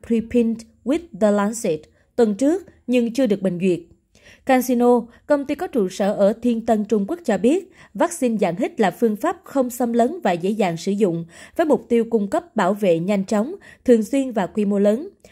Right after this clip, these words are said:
Đây là vaccine sử dụng công nghệ vector, trong khi Sinovac là vaccine bất hoạt. Tổ chức Y tế Thế giới W H O đã khuyến nghị các quốc gia dùng vaccine bất hoạt để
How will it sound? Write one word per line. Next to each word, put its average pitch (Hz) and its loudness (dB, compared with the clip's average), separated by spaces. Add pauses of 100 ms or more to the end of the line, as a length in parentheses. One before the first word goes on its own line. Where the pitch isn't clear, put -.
(140)
Đây 285 8
là 254 4
vaccine 269 -4
sử 220 -2
dụng 196 -2
công 214 -2
nghệ 165 0
vector, 240 0 (360)
trong 240 2
khi 226 0
Sinovac 214 -2
là 208 0
vaccine 226 -2
bất 339 -2
hoạt. 190 0 (480)
Tổ 247 8
chức 349 0
Y 247 -2
tế 240 4
Thế 294 -2
giới 247 4
W 247 -2
H - -2 (160)
O 220 0
đã 190 0
khuyến 277 -4
nghị 196 2
các 247 -2
quốc 339 -12
gia 247 4
dùng 190 0
vaccine 233 -2
bất 294 -2
hoạt 196 -4
để 202 0